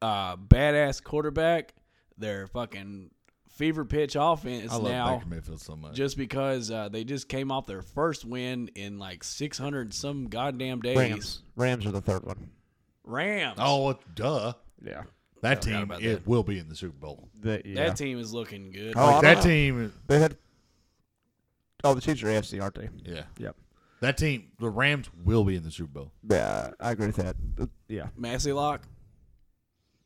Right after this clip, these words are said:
Speaker 2: I'm flow lock it.
Speaker 1: Oh.
Speaker 3: Maybe we should throw a
Speaker 2: 'Cause
Speaker 3: bet.
Speaker 2: Massey locks are, they're,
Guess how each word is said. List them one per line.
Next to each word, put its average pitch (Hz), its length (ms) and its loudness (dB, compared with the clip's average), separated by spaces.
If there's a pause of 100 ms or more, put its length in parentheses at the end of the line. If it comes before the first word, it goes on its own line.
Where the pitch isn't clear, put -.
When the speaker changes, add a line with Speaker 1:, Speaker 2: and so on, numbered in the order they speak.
(460)
Speaker 2:
I'm 104 120 -6
flow 113 240 -2
lock 85 240 -4
it. 78 80 -16 (180)
Speaker 1:
Oh. 120 640 6
Speaker 3:
Maybe 135 120 10
we 190 80 8
should - 240 0
throw - 200 8
a - 20 12
Speaker 2:
'Cause 120 80 10
Speaker 3:
bet. 139 120 12
Speaker 2:
Massey 170 180 6
locks 110 260 0
are, 90 160 -6 (100)
they're, 113 200 -2